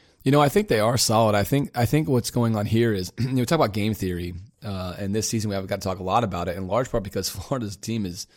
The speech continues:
making so many mistakes all over the place that it's hard to get to the finer lines. But, you know, game theory one oh one, for those of you that are new, starts with this concept of leveling. So if Alan and I are playing a game, let's say it's a very simple game,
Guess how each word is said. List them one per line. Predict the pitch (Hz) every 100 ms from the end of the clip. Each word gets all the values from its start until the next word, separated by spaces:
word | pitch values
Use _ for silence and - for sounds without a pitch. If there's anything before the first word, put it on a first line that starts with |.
| _ - - - _ _ _ _ _ -
making | 117 120 113
so | 127
many | 135 123
mistakes | 101 113 110
all | 92
over | 101 110
the | 98
place | 98 92 -
that | 92
it's | 95
hard | 107 110 98
to |
get | 104 98
to | 90
the | 87
finer | - 104 104 98
lines. | 101 113 110 95 87
But, | 101 92 135
you | 107
know, |
game | 95 123 135
theory | 123 131 113
one | 107 107
oh | 92
one, | 101 104 90
for | 92 95
those | 92 92
of |
you | 87
that |
are | 85
new, | 95 110 101 87 90 - _ _ _ _ _ _ -
starts | - 117 117
with | 98
this | -
concept | 107 104 95 92
of | 90
leveling. | 87 95 82 - - _ _ - _ _ _ _ -
So | - 104
if | -
Alan | 117 131
and | 123
I | 113
are | 92
playing | 110 107 101
a |
game, | 90 95 82 95 120 _ _ _ -
let's | 113
say | 135
it's | 113
a | 107
very | 95
simple | - 98 90
game, | 85 82 78